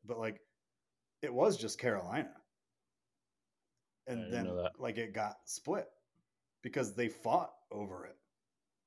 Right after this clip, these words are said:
Speaker 1: And it's like, that's kinda similar. We were just fighting with, like, single shot muskets or whatever, you know? So I think
Speaker 2: Yeah.
Speaker 1: that
Speaker 2: Yeah.
Speaker 1: like, the deadliness of warfare has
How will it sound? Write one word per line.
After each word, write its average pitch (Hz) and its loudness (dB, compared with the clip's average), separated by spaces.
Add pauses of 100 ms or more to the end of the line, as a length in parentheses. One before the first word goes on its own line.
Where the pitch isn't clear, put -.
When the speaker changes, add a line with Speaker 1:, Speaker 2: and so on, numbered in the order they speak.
(100)
Speaker 1:
And 110 -10
it's 120 -6
like, 104 -2
that's 190 0
kinda 247 -2
similar. 135 0
We 160 8
were 180 6
just 151 0
fighting 127 4
with, 110 -2
like, 110 -2 (720)
single 123 0
shot 113 0
muskets 104 -4 (640)
or 120 -4
whatever, 98 -4
you 117 -2
know? 123 2
So 143 2
I 143 8
think 156 4
Speaker 2:
Yeah. 120 -6
Speaker 1:
that 120 0 (240)
Speaker 2:
Yeah. - -2 (1600)
Speaker 1:
like, 113 -6
the 117 -2
deadliness 110 0
of 90 -8
warfare 92 2
has 87 -8